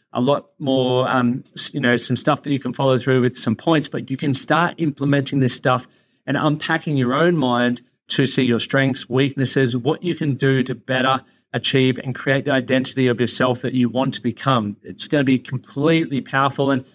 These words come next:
the cool thing about this is it's twenty-seven dollars now. I'm going to always be updating this because this is exactly what I,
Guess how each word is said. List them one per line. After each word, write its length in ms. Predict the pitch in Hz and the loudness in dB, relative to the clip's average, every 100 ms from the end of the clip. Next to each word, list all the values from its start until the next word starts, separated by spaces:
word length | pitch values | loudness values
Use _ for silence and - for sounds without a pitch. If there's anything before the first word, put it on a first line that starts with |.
| _ | _
the 80 | - | -12
cool 280 | 127 175 170 | -4 0 0
thing 200 | 180 151 | 0 0
about 280 | 135 131 139 | 2 0 0
this 200 | 147 175 | -2 2
is 260 | 196 196 - _ _ _ _ _ _ | 2 0 -10 _ _ _ _ _ _
it's 140 | - | -14
twenty-seven 480 | - 160 175 175 160 | -2 0 2 0 0
dollars 260 | 147 139 127 | 0 0 2
now. 200 | 135 135 _ _ _ 131 | 0 0 _ _ _ 0
I'm 260 | 156 175 | 2 4
going 280 | 175 165 156 | 2 0 0
to 220 | 156 156 - | -2 -8 -4
always 420 | 147 147 147 - | -2 0 0 -2
be 120 | - | -4
updating 540 | 131 - 135 131 123 | -6 -4 -2 0 2
this 140 | 120 - | 0 -2
because 380 | - - 131 131 | -8 -2 0 2
this 180 | 156 | 2
is 140 | 175 143 | 2 2
exactly 560 | 123 110 147 139 147 | 0 0 0 0 -2
what 200 | 123 131 - | -2 -2 0
I, 320 | 127 127 | 2 2